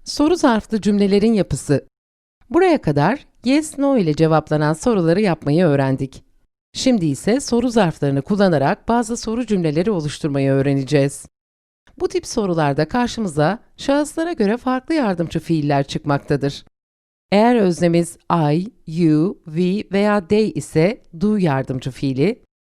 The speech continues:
he, she veya it ise does yardımcı fiili kullanılır. Şimdi soru zarfları ile ilgili örneklere bir göz gezdirelim.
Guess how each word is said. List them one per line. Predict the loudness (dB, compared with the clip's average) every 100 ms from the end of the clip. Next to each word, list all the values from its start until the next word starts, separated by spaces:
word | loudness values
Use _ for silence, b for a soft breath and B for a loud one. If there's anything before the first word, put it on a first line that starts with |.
| _ _ -10
he, | -4 -2 -2 -6
she | -14 -6 -2 -2 0
veya | 0 2 0 -2
it | -6 -4
ise | -6 -4 -2 -2 0
does | 2 2 0
yardımcı | 0 0 -2 -4
fiili | -2 -2 -2
kullanılır. | -2 0 2 2 0 -2 -18 _ _ _ _ _ _ _ _ _ _ _
Şimdi | -4 -2 0
soru | 0 0 2
zarfları | 2 2 2 0
ile | 2 0
ilgili | 0 0 2
örneklere | 4 4 2 -2 -2 0
bir | 0
göz | 4 2 4
gezdirelim. | 0 0 0 2 2 -2